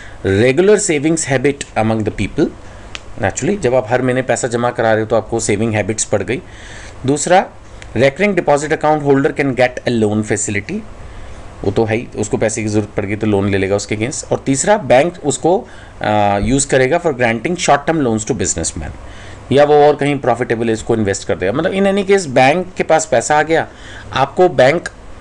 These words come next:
आपके saving account से higher rate of interest offer कर रहा है, तो आप फ़ायदे में हो, और bank आपको जो interest rate offer कर रहा है, वो उससे ज़्यादा में उसको invest कर देगा या किसी को loan की form में दे देगा,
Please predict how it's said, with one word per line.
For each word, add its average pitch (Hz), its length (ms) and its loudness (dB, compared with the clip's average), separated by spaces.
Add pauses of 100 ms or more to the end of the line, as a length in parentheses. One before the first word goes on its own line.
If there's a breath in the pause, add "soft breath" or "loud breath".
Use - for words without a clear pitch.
(260)
आपके 160 520 2
saving 175 520 2
account 170 380 0
से 196 180 0
higher 170 520 4
rate 190 240 4
of 170 200 2
interest 139 380 0
offer 110 300 0
कर 90 80 -2
रहा 82 80 0
है, 101 40 0
तो 156 100 0
आप 147 240 2
फ़ायदे 160 280 2
में 175 120 2
हो, 208 120 -2 (480 loud breath)
और 135 100 6
bank 143 440 4
आपको 139 460 0
जो 254 120 6
interest 214 340 2
rate 185 120 4
offer 165 200 2
कर 165 120 2
रहा 170 100 4
है, 190 60 4
वो 196 60 6
उससे 190 220 4
ज़्यादा 147 300 6
में 175 100 2
उसको 170 200 2
invest 127 340 2
कर 143 140 0
देगा 143 220 0
या 151 120 2
किसी 139 200 -2
को 143 100 0
loan 123 260 2
की 135 100 -2
form 113 220 -2
में 98 120 -2
दे 78 80 -6
देगा, 73 180 -8